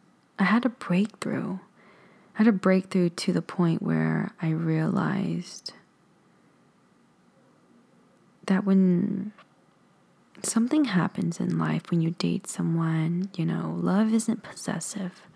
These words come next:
Love is so much more. Love is, love is open. Love is whole. Love is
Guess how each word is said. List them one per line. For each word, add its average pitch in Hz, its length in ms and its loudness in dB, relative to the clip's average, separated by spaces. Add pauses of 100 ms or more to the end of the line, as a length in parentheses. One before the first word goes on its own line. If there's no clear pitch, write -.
(1040)
Love 196 480 4
is 165 600 -2 (100)
so 185 340 -2
much 180 400 -2
more. 170 360 -4 (100)
Love 175 220 -2
is, 175 440 -6 (960)
love 185 160 2
is 190 200 2 (220)
open. 165 500 -4
Love 160 160 0
is 165 120 -4
whole. - 420 -4
Love - 200 -2
is - 160 -6